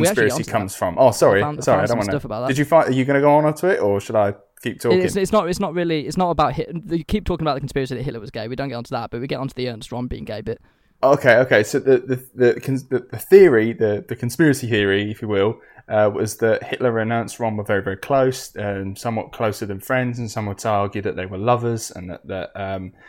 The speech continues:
Speaker 1: when Hitler was becoming more and more prominent, and Ernst Röhm wanted more and more of a prominent role,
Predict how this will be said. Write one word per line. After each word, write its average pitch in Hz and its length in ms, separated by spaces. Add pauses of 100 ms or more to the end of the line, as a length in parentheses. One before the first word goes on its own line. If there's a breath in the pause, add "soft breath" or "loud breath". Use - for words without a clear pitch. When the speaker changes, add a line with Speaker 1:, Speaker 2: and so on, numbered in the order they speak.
(260 loud breath)
Speaker 1:
when 107 280
Hitler - 300
was 107 140
becoming 107 420
more 110 200
and 107 80
more 95 140
prominent, 120 480
and 98 160
Ernst 104 300
Röhm 110 160
wanted 101 260
more 107 300
and 101 100
more 110 140
of 101 60
a 110 60
prominent 110 380
role, 98 560